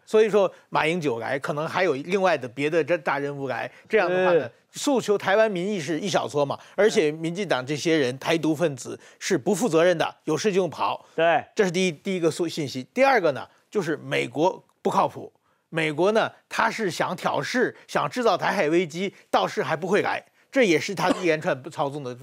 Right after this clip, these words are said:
Speaker 1: 方面。
Speaker 2: 对。
Speaker 1: 然后第三个呢，就是台湾的国军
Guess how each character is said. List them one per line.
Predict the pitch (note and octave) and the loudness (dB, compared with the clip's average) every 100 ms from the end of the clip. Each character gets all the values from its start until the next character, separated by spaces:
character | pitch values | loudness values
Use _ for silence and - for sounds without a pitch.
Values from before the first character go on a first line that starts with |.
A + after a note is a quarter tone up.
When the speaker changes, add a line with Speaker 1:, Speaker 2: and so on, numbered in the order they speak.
| C#3+ | -14
Speaker 1:
方 | C#3+ C3 | -10 -8
面。 | B2+ G#2 _ - | -8 -10 _ -4
Speaker 2:
对。 | D#3 | 2
Speaker 1:
然 | D3 | 4
后 | A3 | 2
第 | C4 | 0
三 | A#3 A#3 A#3 | 0 0 0
个 | |
呢， | F#3 C3+ | 0 -2
就 | C3 | -4
是 | E3 C#3 - _ - | -6 -6 -6 _ -6
台 | - G3 | 0 2
湾 | A3+ A3+ | 2 2
的 | F#3 | 0
国 | D3+ F3 | 4 2
军 | E3+ G#3+ | 4 0